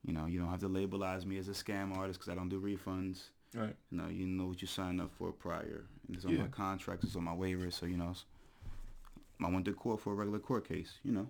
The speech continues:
Speaker 2: Yeah, of course.
Speaker 1: Based off that nature, you know, nothing
Speaker 2: Yeah.
Speaker 1: bad.
Speaker 2: So, since you said, you know, people may not, you know, um,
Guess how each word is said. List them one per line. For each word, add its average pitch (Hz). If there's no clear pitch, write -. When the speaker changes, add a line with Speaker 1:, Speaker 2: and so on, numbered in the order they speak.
Speaker 2:
Yeah, 139
of -
course. 147
Speaker 1:
Based 123
off 95
that 98
nature, 90
you 131
know, 117
nothing 120
Speaker 2:
Yeah. 127
Speaker 1:
bad. 95
Speaker 2:
So, 147
since -
you 156
said, 135
you 131
know, 107
people 113
may 110
not, 107
you 113
know, 101
um, 98